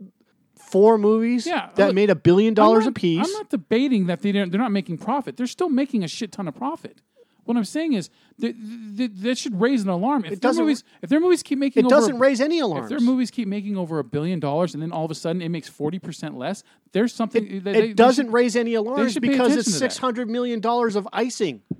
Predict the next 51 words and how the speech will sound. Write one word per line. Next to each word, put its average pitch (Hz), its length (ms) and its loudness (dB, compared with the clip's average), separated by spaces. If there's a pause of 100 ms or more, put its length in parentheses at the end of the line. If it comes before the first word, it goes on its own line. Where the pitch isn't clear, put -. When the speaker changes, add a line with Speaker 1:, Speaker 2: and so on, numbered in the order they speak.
(500)
Speaker 1:
This 233 200 -2
is, 202 400 -2
this 233 240 -6
is 220 100 -6
free 240 260 -6
fucking 220 380 -2
money. 180 380 -2 (400)
That's 226 240 0
why 226 160 2
it's 185 120 -4
not 208 160 -4
raising 190 360 0
any 175 140 -4
alarms. 160 520 -6
That's 180 180 -4
why 220 120 4
it 220 100 4
wasn't 208 220 2
a 185 40 0
big 175 280 -4
deal 226 180 -2
for 165 220 -2
it 151 100 -8
to 151 80 -8
fucking 180 380 -4
f-, - 260 -20 (140)
quote 165 260 0
unquote 160 340 -4
flop. 196 520 -8
Speaker 2:
So 208 360 2 (200)
you 180 160 2
don't 233 200 4
think 233 200 -2
that 214 140 -2
if 160 120 -6
you 214 120 4
have 214 120 0
a 180 60 -4
fucking 196 340 -6
gravy 175 320 0
train 220 320 0
and 170 100 -2
all 175 120 2
of 170 40 -2
a 160 40 -6
sudden 202 240 0
there's 156 160 -4
less 170 180 -2
and 202 100 -2
less 175 160 -2
gravy, 185 440 -2